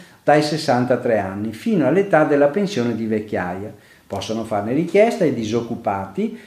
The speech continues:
che hanno esaurito il diritto alla naspi da almeno tre mesi, i lavoratori con invalidità pari o superiore al sessantaquattro per cento, i lavoratori che assistano i familiari conviventi con disabilità gravi,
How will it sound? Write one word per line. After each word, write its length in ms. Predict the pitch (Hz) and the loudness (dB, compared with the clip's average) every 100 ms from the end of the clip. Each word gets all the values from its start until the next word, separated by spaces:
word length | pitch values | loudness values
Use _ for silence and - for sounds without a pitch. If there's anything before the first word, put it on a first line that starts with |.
| _ | _
che 100 | - | 2
hanno 200 | 143 156 | 4 6
esaurito 540 | 143 120 117 131 151 120 | 4 2 2 0 -2 -4
il 80 | 110 | -4
diritto 460 | 117 123 151 135 | -2 -2 0 0
alla 140 | 117 110 | 0 0
naspi 540 | 113 117 127 - 110 | -2 -4 -6 -6 -8
da 80 | 104 | -6
almeno 380 | 101 107 107 101 | -6 -6 -6 -6
tre 180 | 117 | -2
mesi, 560 | 139 135 131 131 208 - - - | 0 2 0 -2 -4 -6 -14 -2
i 120 | 156 | 4
lavoratori 720 | 175 165 165 156 175 175 123 | 4 6 6 6 4 2 2
con 160 | 117 120 | -2 -2
invalidità 680 | 120 117 120 117 110 139 139 | 0 0 -2 -4 -2 0 2
pari 280 | 123 127 | 2 0
o 40 | 113 | -2
superiore 580 | - 104 107 113 117 113 | -8 -6 -4 -2 -2 -4
al 40 | |
sessantaquattro 840 | 110 98 107 104 101 110 107 - | -8 -8 -8 -6 -4 -2 -2 -4
per 200 | - 147 | -6 -6
cento, 560 | 147 139 131 131 208 202 - - _ - | 0 0 0 -2 -2 -4 -16 -20 _ 2
i 100 | 196 | 4
lavoratori 600 | 185 175 170 208 190 - | 6 6 4 4 2 2
che 100 | 131 | -2
assistano 540 | 131 175 175 - 120 | -2 -2 -2 -2 -2
i 40 | |
familiari 600 | 107 123 123 120 143 156 | -2 -2 0 4 4 2
conviventi 640 | - 110 107 113 135 135 110 | 0 -4 -4 -2 -2 -2 -4
con 240 | 127 131 | -4 -4
disabilità 760 | 113 104 104 104 104 98 113 107 | -4 -4 -6 -6 -6 -4 -4 -2
gravi, 680 | 98 110 95 98 143 220 | 0 -2 -2 -4 -4 -6